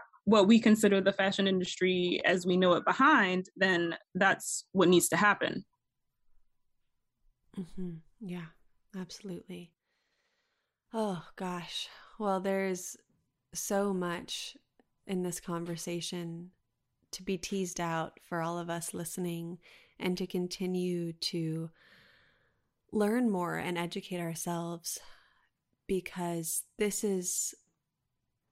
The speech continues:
Speaker 2: a topic we can't get away from. <laughs> It's so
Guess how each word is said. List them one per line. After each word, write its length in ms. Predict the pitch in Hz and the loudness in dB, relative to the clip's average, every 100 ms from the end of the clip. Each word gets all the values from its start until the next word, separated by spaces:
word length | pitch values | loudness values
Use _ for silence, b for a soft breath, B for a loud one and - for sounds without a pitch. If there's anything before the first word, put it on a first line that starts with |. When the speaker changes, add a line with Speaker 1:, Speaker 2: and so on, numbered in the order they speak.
| _ - | _ -6
Speaker 2:
a 60 | 208 | -4
topic 460 | - 208 220 220 214 | -2 -2 0 -2 -4
we 140 | 202 | -8
can't 400 | - - 202 214 _ _ - | -8 -8 -8 -8 _ _ -8
get 160 | 196 | -4
away 320 | 180 160 170 165 | -2 -2 -4 -4
from. 500 | - - - - 190 - | -8 -12 -12 -12 -6 2
<laughs> 140 | - | 2
It's 240 | 233 220 - | 2 0 -2
so 540 | - 196 190 185 180 | -2 -2 -2 -4 -6